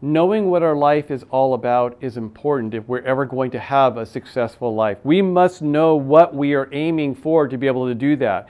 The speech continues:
what example we have been given to emulate. Jesus said that eternal life was found in knowing Him, in knowing the Father.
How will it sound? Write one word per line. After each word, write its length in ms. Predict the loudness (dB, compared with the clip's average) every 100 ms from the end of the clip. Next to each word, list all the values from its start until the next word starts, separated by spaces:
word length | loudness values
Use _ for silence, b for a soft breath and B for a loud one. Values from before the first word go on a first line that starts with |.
| B
what 340 | B 4 6 6
example 680 | 0 -2 0 2 2 0 0
we 160 | 0
have 100 | 0
been 220 | 0 -4
given 320 | 0 0 -2 -6
to 160 | -6
emulate. 580 | -2 0 0 0 -4 -6 B B B
Jesus 460 | -4 -2 0 -4
said 480 | -4 -2 2 2 0 B B
that 160 | 0 0
eternal 580 | 0 -2 0 2 2 2
life 320 | 4 4 2
was 160 | -4
found 340 | 0 2 2 2
in 140 | 0
knowing 360 | 0 0 0 -4
Him, 440 | -2 2 4 2 -6 B
in 180 | -4 2
knowing 360 | 4 4 4
the 100 | 2
Father. 680 | 2 6 8 8 6 -4